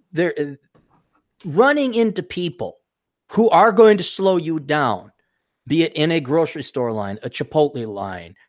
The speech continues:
traffic line, running around the lakes, uh, in your case, running around that park, you really gotta move yourself out of that because it will ruin your day.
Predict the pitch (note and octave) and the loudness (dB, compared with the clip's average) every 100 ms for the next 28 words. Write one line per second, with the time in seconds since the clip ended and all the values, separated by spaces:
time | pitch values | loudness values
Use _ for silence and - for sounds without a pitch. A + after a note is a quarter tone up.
0 | - - D#3+ E3 - - - A2+ G2 F#2 | -14 -2 4 4 2 -6 -4 -2 -2 -4
1 | F2+ - _ A#2+ D3 D#3+ F3 E3+ F3 F3 | -10 -16 _ 2 4 4 4 4 4 4
2 | F3 F3 F3 F3 C#3+ - - - _ _ | 4 2 2 0 0 -4 -12 -16 _ _
3 | _ B2 A#2+ A#2 A#2 C3 E3 E3 D3+ A#2+ | _ -8 -4 -2 0 2 4 4 2 0
4 | C#3 C#3+ D3 D3 D3 C#3+ C#3 C3 - D3+ | -2 -2 0 0 0 -2 -2 -2 -4 -2
5 | B2+ G#2+ - _ _ _ _ _ - D3+ | -2 -4 -10 _ _ _ _ _ -6 -2
6 | E3+ D#3+ G3+ B3+ A3+ G#3 F#3 D3 C#3 D3+ | 0 4 4 4 4 6 6 4 4 2
7 | E3 D3 C3 - C3+ A#2+ - A#2+ B2+ C3 | 0 0 -4 0 0 0 -2 -2 0 -2
8 | A#2 G2+ F2+ F2+ _ D3+ D3 D#3 C#3 - | -4 -6 -8 -10 _ -6 0 2 2 0
9 | D3 E3+ - C3 D3 C#3+ B2 B2 B2 A#2+ | -2 -2 -2 0 2 2 0 -4 -2 -2
10 | A#2 A2 D3 A#2+ F2 | -4 -2 -2 -2 -6